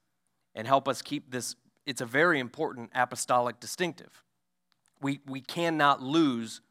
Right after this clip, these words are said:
the gifts of the Spirit. Amen? We can't lose the gifts of the Spirit. Some, some have seen abuses of the gifts of the Spirit. They've seen people get weird. They've seen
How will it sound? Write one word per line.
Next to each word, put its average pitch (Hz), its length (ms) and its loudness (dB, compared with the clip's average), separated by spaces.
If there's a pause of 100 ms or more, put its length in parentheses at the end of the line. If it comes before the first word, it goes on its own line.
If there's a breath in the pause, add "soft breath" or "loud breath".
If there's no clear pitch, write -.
(100)
the 135 80 -6
gifts 135 280 -2
of 120 80 -8
the 120 80 -8
Spirit. - 480 -4 (840)
Amen? 135 360 4 (760)
We 143 100 2
can't 202 280 4
lose 175 280 4
the 143 80 -2
gifts 131 280 -4
of 123 100 -10
the 120 60 -8
Spirit. 117 420 -6 (1800)
Some, 175 520 8 (800)
some 185 360 6
have 143 200 4
seen 160 500 -2 (420)
abuses 160 600 -4
of 151 140 -2
the 147 40 -4
gifts 165 260 -2
of 156 60 -8
the 147 80 -6
Spirit. 165 480 0
They've 139 160 -4
seen 147 260 -4
people 127 200 -10
get 120 180 -8
weird. 160 460 4 (240 soft breath)
They've 120 160 -6
seen 131 360 -4